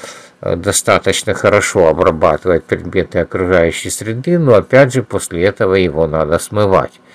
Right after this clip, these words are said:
э, потому что так быстро он не распадётся.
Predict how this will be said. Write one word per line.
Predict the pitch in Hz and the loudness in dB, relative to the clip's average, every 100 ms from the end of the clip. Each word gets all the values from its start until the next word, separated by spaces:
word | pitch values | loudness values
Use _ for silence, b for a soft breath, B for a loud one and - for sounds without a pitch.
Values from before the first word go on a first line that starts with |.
| B B B B B - | B B B B B -4
э, | - 82 78 | 0 0 -2
потому | 82 - 87 | -6 -6 -6
что | 98 98 | -6 -8
так | - 92 78 | -2 -2 0
быстро | 82 110 - 107 | -2 -2 0 0
он | - 87 85 80 | 0 -2 -2 -4
не | 85 | -4
распадётся. | 82 - - 85 76 73 - | -6 -6 -4 -4 -4 -6 -8